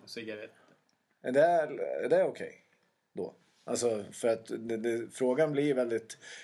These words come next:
Speaker 2: och den handlar ju om egentligen, i Sverige så kan du tjäna pengar på skolor, på sjukvård, på, och äldreomsorgen.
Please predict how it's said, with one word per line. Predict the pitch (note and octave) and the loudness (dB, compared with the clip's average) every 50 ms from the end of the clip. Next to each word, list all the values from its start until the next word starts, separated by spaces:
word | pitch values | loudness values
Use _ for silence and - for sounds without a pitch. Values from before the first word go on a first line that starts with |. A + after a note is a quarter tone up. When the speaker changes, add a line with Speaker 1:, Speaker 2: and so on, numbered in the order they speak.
| - - | -12 -8
Speaker 2:
och | A#2 | -4
den | B2 C3 C3 | 0 2 4
handlar | B2 C3 B2 A#2+ C3 D3 C#3+ | 4 4 4 4 4 4 4
ju | C#3 C3+ | 4 4
om | B2+ A#2+ A2+ A2+ | 2 -2 -4 -4
egentligen, | A2 G#2+ G#2 G#2 G2+ - G#2 G2 F#2+ G2+ G2+ | -4 -4 -6 -6 -6 -6 -6 -6 -6 -6 -6
i | G#2+ | -6
Sverige | G2+ - C#3 C3 B2+ B2+ B2 A#2 | -2 0 2 2 2 2 0 0
så | - - A#2+ G#2+ | -2 -4 -6 -8
kan | - A2+ A2 | -8 -8 -6
du | G#2+ G#2 | -6 -6
tjäna | F#2+ - G#2+ A2+ C3+ C#3 | -6 -6 -6 -4 -4 -2
pengar | - C3 A#2+ A#2 A#2 G#2+ | -2 -2 -2 -2 -4 -8
på | - G#2+ | -10 -10
skolor, | - - C3 B2+ A#2+ G#2+ A2 B2+ C3 C3+ B2+ | -8 -6 -6 -6 -6 -6 -4 -2 -2 -2 -2
på | - A2+ G#2+ | -4 -8 -8
sjukvård, | - A#2+ A#2+ A2+ - - - B2 A#2+ A#2 A#2 A2+ A2 A2 G#2 - | -6 -6 -6 -6 -8 -8 -4 -2 0 0 0 -2 -4 -10 -12 -10
på, | - A#2 A2 | -8 -6 -4
och | G#2 G2+ G#2 G2+ A#2 A#2 | -4 -4 -4 -2 0 0
äldreomsorgen. | A2+ A2 G#2+ G2+ A2+ A2+ A2 G2 - C3+ C3 B2 A#2+ A#2 A#2+ A2+ G2+ G#2 G2+ - | 0 0 -2 -4 -6 -6 -6 -2 0 0 2 2 2 0 0 -2 -2 -6 -10 -14